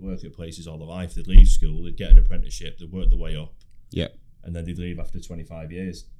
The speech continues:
Speaker 1: I think them days are completely gone now,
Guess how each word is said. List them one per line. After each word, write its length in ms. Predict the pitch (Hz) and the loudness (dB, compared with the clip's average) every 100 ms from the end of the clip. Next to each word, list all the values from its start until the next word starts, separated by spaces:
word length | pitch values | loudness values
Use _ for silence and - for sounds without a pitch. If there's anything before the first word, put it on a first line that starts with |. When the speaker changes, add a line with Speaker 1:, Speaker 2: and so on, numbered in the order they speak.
| - - - - | -20 -20 -20 -20
Speaker 1:
I 60 | 87 | -20
think 300 | - 98 90 | -12 -8 4
them 180 | - - | 6 6
days 260 | 87 85 | 4 -4
are 180 | 82 80 | -8 -14
completely 460 | 78 85 85 80 73 | -14 -16 -14 -14 -14
gone 280 | 85 82 69 - - | -12 -14 -16 -20 -20
now, 220 | 78 78 | -18 -16